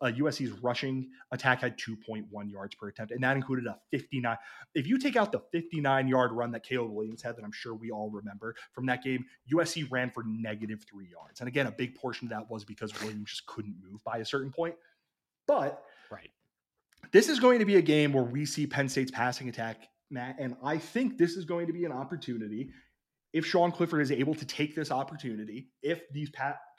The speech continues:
Speaker 1: pass catchers are able to take this opportunity, for Penn State's ability to throw the football to kind of be on display as,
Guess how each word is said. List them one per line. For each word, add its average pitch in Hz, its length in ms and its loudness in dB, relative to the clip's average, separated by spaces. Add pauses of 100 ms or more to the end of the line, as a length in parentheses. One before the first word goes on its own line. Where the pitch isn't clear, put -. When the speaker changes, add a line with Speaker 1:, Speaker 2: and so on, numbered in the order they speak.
(100)
Speaker 1:
pass 143 240 -6
catchers 131 300 -8
are 127 100 -4
able 131 220 -2
to 131 100 -12
take 127 220 -8
this - 100 -10
opportunity, 123 720 -8 (800)
for 165 100 0
Penn 170 240 0
State's 180 380 2 (580)
ability 151 500 4
to 156 220 -4
throw 143 460 4
the 139 100 2
football 127 440 0
to 104 40 -10
kind 120 240 0
of 110 160 -8
be 139 380 0
on 127 200 6
display 135 720 6 (320)
as, 139 480 6